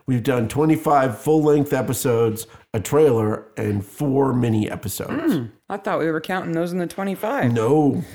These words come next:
Speaker 1: this
Speaker 2: Wow.
Speaker 1: is, this, this is, uh, stunning, crazy, amazing.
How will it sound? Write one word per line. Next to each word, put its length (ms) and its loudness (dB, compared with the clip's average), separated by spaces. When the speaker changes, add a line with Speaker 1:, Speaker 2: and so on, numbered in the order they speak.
Speaker 1:
this 160 -4
Speaker 2:
Wow. 320 0
Speaker 1:
is, 200 -12
this, 400 -10
this 300 -6
is, 480 -6
uh, 360 -6
stunning, 600 0
crazy, 420 0
amazing. 600 -2